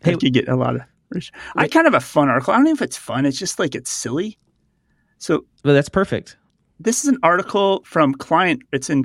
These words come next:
Speaker 2: something called Client Earth. So if you go to client earth dot com,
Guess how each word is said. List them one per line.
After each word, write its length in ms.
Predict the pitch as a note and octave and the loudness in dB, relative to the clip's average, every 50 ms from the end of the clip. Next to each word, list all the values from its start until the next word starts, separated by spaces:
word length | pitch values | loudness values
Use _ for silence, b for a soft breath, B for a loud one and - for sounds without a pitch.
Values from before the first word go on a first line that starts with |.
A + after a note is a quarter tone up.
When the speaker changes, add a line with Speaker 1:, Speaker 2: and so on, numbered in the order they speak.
| C3 - | -2 -8
Speaker 2:
something 340 | - - F3+ E3+ - F#3+ D#3 | -10 -10 -8 -6 -6 -6 -2
called 220 | - E3 C#3+ B2+ | 0 -2 -2 -2
Client 420 | - - - C#3 C#3+ E3 D#3 C3 - _ | -4 -6 -2 0 0 0 0 -2 -4 _
Earth. 380 | - C3 - - - - - _ _ _ _ _ _ _ _ _ | -2 -2 -2 -4 -10 -20 -20 _ _ _ _ _ _ _ _ _
So 160 | - - C#3+ | -8 -6 -6
if 100 | B2 C#3 | -6 -4
you 80 | D3+ | -2
go 100 | E3 G#3+ | 0 0
to 80 | G#3 F#3 | 0 0
client 380 | - - - C#3+ C#3+ D3+ C#3+ - | -2 -2 0 0 0 0 0 0
earth 240 | C3+ B2+ B2 B2 - | -2 -2 -2 -4 -4
dot 220 | - C3 G#2+ - - | -4 -4 -4 -4 -6
com, 400 | - C#3+ A#2 F#2 F#2+ A#2+ B2 | -8 -6 -6 -6 -8 -10 -14